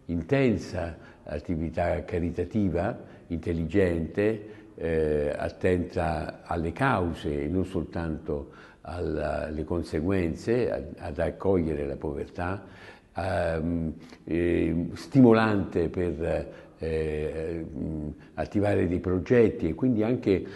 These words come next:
per un'attività politica nel senso più alto e migliore del termine,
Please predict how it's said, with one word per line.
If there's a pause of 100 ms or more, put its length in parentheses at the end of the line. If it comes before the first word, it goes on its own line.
(280)
per
un'attività
politica
nel
senso
più
alto
e
migliore
del
termine,